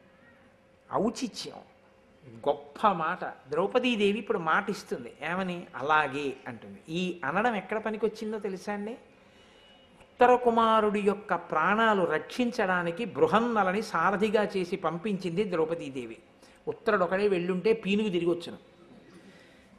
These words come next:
కాబట్టి నీ కొడుకుని రక్షిస్తానని మాట ఇచ్చింది కాబట్టి ఉత్తర గోగ్రహణంలో ఉత్తరుణ్ణి రక్షించింది, బృహల్ని సా-, బృహన్నల్ని సారథిగా పంపి.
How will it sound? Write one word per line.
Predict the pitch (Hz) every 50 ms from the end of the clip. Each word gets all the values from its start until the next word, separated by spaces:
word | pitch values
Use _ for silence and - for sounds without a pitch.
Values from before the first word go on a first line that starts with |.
| - -
కాబట్టి | 180 185 214 - 220 -
నీ | 190 196 202 196
కొడుకుని | 196 - 190 196 226 226 269 262 247 220
రక్షిస్తానని | 190 190 190 - - 269 247 - - - 240 226 226 220 220 208 196
మాట | 180 175 170 180 208 208 226
ఇచ్చింది | 233 233 226 208 - - 233 220 208 214
కాబట్టి | - 202 196 202 214 208 240
ఉత్తర | 208 196 196 - 233
గోగ్రహణంలో | 240 220 233 220 208 214 202 190 196 202 190 185 202 233
ఉత్తరుణ్ణి | 220 - - 220 220 214 208 196
రక్షించింది, | 185 170 170 - - 220 202 202 202 170 165
బృహల్ని | 165 165 156 175 202 208 202 185
సా-, | - 196 -
బృహన్నల్ని | - 139 135 185 208 214 208 202 196 180
సారథిగా | 170 - 175 170 185 170 180 190 185
పంపి. | - - 135 127 - 139